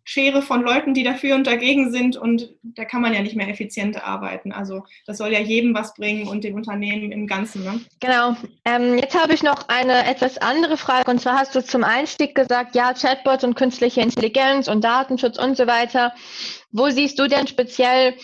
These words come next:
Speaker 2: die Vorteile, wenn man Chatbots mit künstlicher Intelligenz integriert? Es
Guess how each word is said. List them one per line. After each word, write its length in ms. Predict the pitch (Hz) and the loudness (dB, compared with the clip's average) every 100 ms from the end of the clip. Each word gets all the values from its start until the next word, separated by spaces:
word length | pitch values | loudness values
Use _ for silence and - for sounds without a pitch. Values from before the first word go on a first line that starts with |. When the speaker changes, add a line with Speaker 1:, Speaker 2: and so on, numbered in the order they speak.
| - - - | -20 -20 -6
Speaker 2:
die 100 | 233 | -4
Vorteile, 720 | 214 - 254 285 285 262 262 | -4 0 2 2 2 2 2
wenn 100 | 226 | 2
man 160 | 226 226 | 2 2
Chatbots 680 | 226 247 254 - 254 247 - | 0 0 0 0 0 0 0
mit 240 | 254 254 | 0 0
künstlicher 560 | 262 254 - 233 240 220 | 0 0 2 0 2 2
Intelligenz 720 | 220 220 208 214 226 226 - | 2 2 2 2 0 -2 0
integriert? 640 | 220 226 208 226 202 185 | 0 0 -2 0 2 2
Es 200 | 208 - | -4 -12